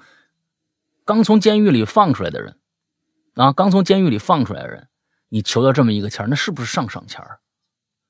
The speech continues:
感觉让佛祖好像知道你是从哪儿来的人，你拿到这么一个，“哟，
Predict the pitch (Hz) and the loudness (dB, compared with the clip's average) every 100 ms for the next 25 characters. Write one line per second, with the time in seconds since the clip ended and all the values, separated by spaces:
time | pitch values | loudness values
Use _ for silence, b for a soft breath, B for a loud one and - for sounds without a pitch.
0 | _ _ - 120 180 214 151 151 214 156 | _ _ 2 4 4 4 4 4 6 4
1 | - 110 117 254 262 139 95 120 120 113 | 0 -2 2 6 8 6 2 -4 -2 -2
2 | 85 82 80 98 69 - _ 120 113 107 | -2 -8 -6 -8 -10 -18 _ -4 -2 0
3 | 180 175 208 131 127 - 311 208 | 0 4 6 6 2 2 4 4